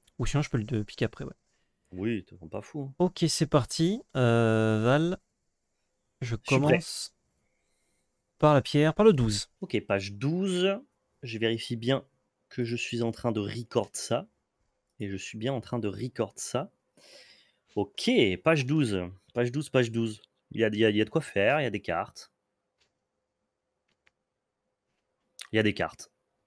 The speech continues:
Speaker 2: Après, est-ce qu'elles sont
Speaker 1: Ok.
Speaker 2: bonnes, ces cartes ?
Speaker 1: Page douze, euh,
Speaker 2: Mec, je
Speaker 1: t'es
Speaker 2: mets en
Speaker 1: dans
Speaker 2: place un plan combo, qu'est-ce qui se passe ?
Speaker 1: T'es dans du C C M trois et demi en blanc.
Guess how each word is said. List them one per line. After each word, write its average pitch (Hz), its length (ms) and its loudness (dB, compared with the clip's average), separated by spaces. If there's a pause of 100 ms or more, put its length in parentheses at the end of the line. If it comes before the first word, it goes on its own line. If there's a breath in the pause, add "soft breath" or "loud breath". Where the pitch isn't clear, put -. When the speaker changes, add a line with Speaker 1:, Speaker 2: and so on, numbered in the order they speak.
(680)
Speaker 2:
Après, 104 260 2
est-ce 127 120 4
qu'elles 123 100 6
sont 117 120 0
Speaker 1:
Ok. 110 60 2
Speaker 2:
bonnes, 101 160 4
ces 90 140 -2
cartes ? - 380 -6 (1400 soft breath)
Speaker 1:
Page 127 260 4
douze, 151 460 -6
euh, 120 600 2 (920 loud breath)
Speaker 2:
Mec, 98 500 -4
je - 120 -10
Speaker 1:
t'es 120 60 0
Speaker 2:
mets 107 120 4
en 104 80 4
Speaker 1:
dans 110 60 0
Speaker 2:
place 110 220 4
un 107 60 -2
plan - 160 -10 (120)
combo, 185 220 -2
qu'est-ce - 200 -8
qui 117 100 -6
se - 80 -10
passe ? - 320 -2 (100)
Speaker 1:
T'es 117 100 -6
dans 110 120 4
du 107 120 0
C 123 160 -2
C - 160 0
M 120 200 2 (200)
trois 147 480 2
et 135 60 4
demi 139 420 4
en 120 100 6
blanc. 139 380 4